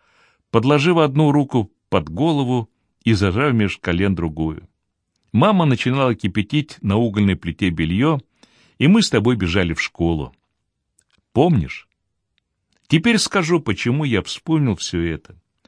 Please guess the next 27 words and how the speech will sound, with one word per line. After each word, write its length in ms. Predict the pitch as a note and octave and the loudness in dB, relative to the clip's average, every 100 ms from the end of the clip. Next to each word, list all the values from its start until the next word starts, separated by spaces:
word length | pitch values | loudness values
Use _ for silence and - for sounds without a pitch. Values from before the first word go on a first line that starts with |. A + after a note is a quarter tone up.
| _ - - - | _ -20 -20 -10
В 100 | - | -4
силу 260 | G#3 A3+ | 0 2
веских 480 | F#3+ F#3+ F3+ - C3 | 4 2 2 0 -2
причин 540 | - A#2+ - F3+ D#3+ - | 0 -2 0 2 2 0
эстетического 800 | A#2+ - A2 C#3+ - - - F2 | -2 0 -2 -2 -6 -6 -4 -4
порядка 640 | - G#2 E3+ E3 - D#2 _ _ _ _ - | 0 0 0 -2 -8 -10 _ _ _ _ 2
прошлое 640 | E3+ F#3+ - D#3 D3+ C3+ _ _ | 4 2 2 4 4 0 _ _
не 240 | A2+ C#3 F3 | 4 6 6
должно 480 | C#3+ B2+ G#2 C3+ C#3 | 4 2 0 -2 0
быть 200 | B2+ G2+ | -2 0
навсегда 520 | F#2+ - F#2+ A#2 G#2+ | -2 -2 -2 0 0
вычеркнуто 680 | D#2 A2+ - - G2+ F2 F2+ | -2 -4 -4 -4 -4 -2 -2
из 140 | E2 | -2
истории. 640 | E2 - - E2+ C#2 - _ _ _ _ _ _ - | -4 -6 -6 -6 -8 -14 _ _ _ _ _ _ 2
Никто 400 | B2+ D#3 A3+ G#3+ | 4 4 0 2
другой 400 | F3+ D#3+ F#3 E3+ | 2 2 2 4
не 120 | D#3 | 2
вложил 420 | C3+ C#3 D3 D3+ | 2 2 2 0
столько 480 | - - C#3 - B2 | 0 0 0 0 -2
души, 520 | G#2+ G2 - D3+ C#3 _ _ _ _ - | 0 -2 -2 -2 -2 _ _ _ _ -4
как 220 | F#2 F2+ | -2 0
я, 280 | A2 D3 G#2 | 0 0 0
в 80 | - | -2
то, 200 | D3+ D#3 | 0 0
чтобы 480 | - C#3 C3+ A#2+ - _ _ - | 2 4 4 2 -2 _ _ -4
прожитое, 800 | A#2+ B2+ B2+ A2+ C#3+ D3+ C#3+ A#2 | 0 2 2 0 0 2 2 0
пережитое 840 | - C#3 D3 B2+ A2 B2 A#2 G#2+ | 0 2 2 0 -2 0 2 0